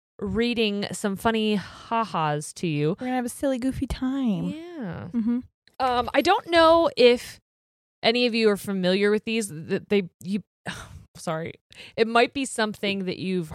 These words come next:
Speaker 1: heard before, so if this is boring to you, I apologize. Um, but I was scrolling on Facebook, and
Speaker 2: I think even if you have read them before, 'cause I have read a lot of these,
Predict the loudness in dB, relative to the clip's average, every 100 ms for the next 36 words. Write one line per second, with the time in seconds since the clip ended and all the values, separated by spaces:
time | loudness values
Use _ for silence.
0 | -8 -2 0 0 -4 -4 0 2 2 2
1 | 2 2 2 -6 -6 -2 -2 -2 -2 0
2 | 0 0 -2 -2 0 0 -2 -6 -18 -20
3 | -18 -6 -2 0 -2 -8 _ _ 6 6
4 | 6 0 _ _ _ _ -6 0 4 2
5 | 2 -4 -6 -12 -14 -6 -4 -2 -4 -6
6 | -6 -8 -8 -8 -8 -6 -2 0 -2 -8
7 | -20 _ _ _ _ 0 2 2 2 0
8 | 2 4 4 4 6 6 6 4 2 2
9 | -2 2 2 4 2 2 2 0 0 -2
10 | 0 0 0 0 0 4 4 4 2 2
11 | 2 0 -6 -6 -6